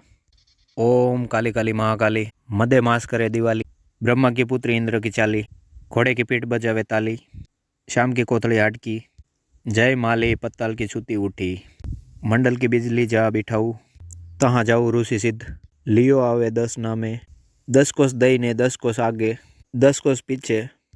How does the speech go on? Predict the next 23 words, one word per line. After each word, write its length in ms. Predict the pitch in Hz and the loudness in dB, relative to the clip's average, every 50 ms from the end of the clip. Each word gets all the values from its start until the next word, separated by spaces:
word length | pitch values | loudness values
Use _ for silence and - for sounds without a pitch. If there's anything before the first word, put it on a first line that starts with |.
| _ _ _ | _ _ _
મેરી 460 | 123 107 104 107 113 120 123 127 127 | -8 -2 0 2 2 4 4 4 2
વેરી 360 | 123 113 110 113 117 120 117 110 | 2 2 2 2 2 0 -2 -2
તેરા, 500 | - 113 117 123 120 101 98 95 101 - - _ _ _ _ _ _ _ _ | -2 -2 0 0 0 -2 -2 -4 -6 -10 -16 _ _ _ _ _ _ _ _
ભક્ત 220 | 110 107 - - 135 | -4 -4 -2 -2 0
મેં 160 | 127 123 117 | 0 2 2
દયાંત 360 | 120 120 120 123 120 117 113 | 2 2 2 2 0 -2 -2
રક્ત 260 | 113 113 - _ - | -4 -6 -6 _ -6
સૂસું, 460 | 107 101 - 120 107 - 117 113 113 - - _ _ _ _ _ _ _ - | -6 -4 -4 -6 -4 -4 -6 -6 -6 -8 -14 _ _ _ _ _ _ _ 0
ક્રિંગ 300 | 120 117 123 120 117 117 | 0 2 2 2 0 0
કાલી 360 | 110 - 113 110 113 113 110 | 0 0 -2 0 0 0 0
મહાકાલી, 720 | 110 113 107 110 110 104 117 110 110 107 107 107 107 - - - - - _ _ _ - - _ _ | 0 0 0 0 -2 0 0 0 0 0 0 -2 -4 -6 -12 -16 -18 -18 _ _ _ -20 -20 _ _
ફુરુ 220 | - 127 131 131 127 | 2 4 4 4 4
મંત્રા 360 | 120 117 120 113 117 117 113 | 2 -2 -2 0 0 0 0
સંડાલી 440 | - - 113 113 117 113 113 113 113 | -2 -2 -4 -2 0 0 2 0 0
ન 120 | 113 110 | 0 -2
ફરે, 380 | 101 110 107 107 110 110 110 110 - - _ _ _ _ _ _ _ _ _ | -2 -2 0 0 0 -2 -2 -6 -12 -20 _ _ _ _ _ _ _ _ _
તું 200 | - 120 117 113 | 0 0 0 2
બ્રહ્મ 320 | 110 117 117 123 123 120 | 2 0 0 2 0 0
વિષ્ણુ 380 | 117 113 117 113 - 120 117 117 | 0 0 -2 -2 -4 -6 -6 -4
કી 100 | 113 117 | -2 -2
વાચા 400 | 110 110 110 107 - 117 113 110 | 0 0 -2 -2 -2 -2 -4 -4
પાઓ 480 | - - 107 110 113 113 113 110 110 - _ _ _ _ _ _ _ - | -4 -4 -2 0 0 0 0 -2 -4 -8 _ _ _ _ _ _ _ 0
વરવાલે, 560 | 113 110 113 117 113 110 107 101 101 101 104 | 2 4 4 4 4 4 2 0 0 -4 -6